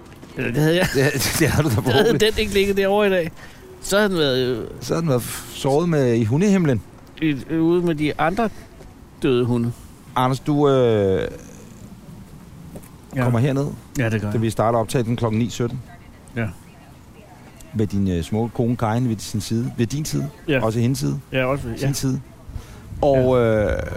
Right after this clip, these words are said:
Speaker 2: hun siger så, at Anders har fået en depression her til morgen.
Speaker 1: Ja.
Speaker 2: Og du ved ikke, hvorfor?
Speaker 1: Nej. Det er
Speaker 2: Og
Speaker 1: det, der gør det så deprimerende.
Speaker 2: Og, og nu s-, <laughs> nu skal jeg lige... Øh, nu skal jeg lige,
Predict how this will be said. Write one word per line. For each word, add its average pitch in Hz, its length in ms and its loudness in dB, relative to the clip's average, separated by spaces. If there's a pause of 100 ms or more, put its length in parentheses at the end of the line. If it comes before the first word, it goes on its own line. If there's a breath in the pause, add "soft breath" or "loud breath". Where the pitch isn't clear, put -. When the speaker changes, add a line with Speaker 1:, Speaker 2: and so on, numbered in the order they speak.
(220)
Speaker 2:
hun 139 220 0
siger 139 220 0
så, 131 160 -2
at 120 80 0
Anders 120 220 0
har 123 60 -6
fået 120 140 -2
en 120 60 -2
depression 143 400 -4
her 123 60 -2
til 101 120 -6
morgen. 113 160 -2
Speaker 1:
Ja. 113 60 -6 (1400)
Speaker 2:
Og 123 180 -2
du 131 60 0
ved 131 120 4
ikke, 104 100 -2
hvorfor? 123 300 -2 (100)
Speaker 1:
Nej. 156 160 -4 (540)
Det 143 80 -2
er 135 40 0
Speaker 2:
Og 143 60 -2
Speaker 1:
det, 143 80 -4
der 143 80 0
gør 123 240 -6
det 123 260 -4
så - 120 -12
deprimerende. 127 480 -10
Speaker 2:
Og, 127 200 -4
og - 100 -4
nu 127 120 0
s-, 104 440 -6
<laughs> - 260 -20
nu 113 60 -2
skal - 280 -2
jeg 131 80 0
lige... 123 200 2 (520 loud breath)
Øh, 107 520 2 (160)
nu 120 120 0
skal 135 160 -2
jeg 123 80 2
lige, 117 380 2